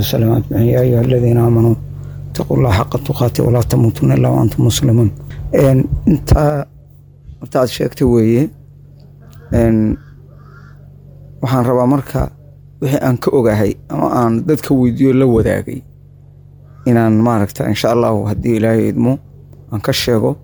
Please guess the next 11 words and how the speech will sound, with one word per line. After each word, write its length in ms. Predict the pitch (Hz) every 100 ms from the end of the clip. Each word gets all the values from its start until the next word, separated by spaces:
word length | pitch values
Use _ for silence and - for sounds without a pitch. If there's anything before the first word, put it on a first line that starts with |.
| - - - - - - - - - -
Een, 400 | - 127 120 117 -
Itoobiyaanka 880 | 113 - 135 175 151 123 - 117 117 - - - - - - -
sidaad 340 | - 139 131
u 60 | 156
maqlayseen 720 | 139 - 123 110 - 147 120 - -
ayaan 240 | 143 135 123
u 80 | 139
maqlaynay. 580 | 123 - 110 110 120 - - - - - - - -
Bacdeenna, 640 | - 143 143 135 135 135 -
een, 440 | 117 120 120 120 -
waan 220 | 135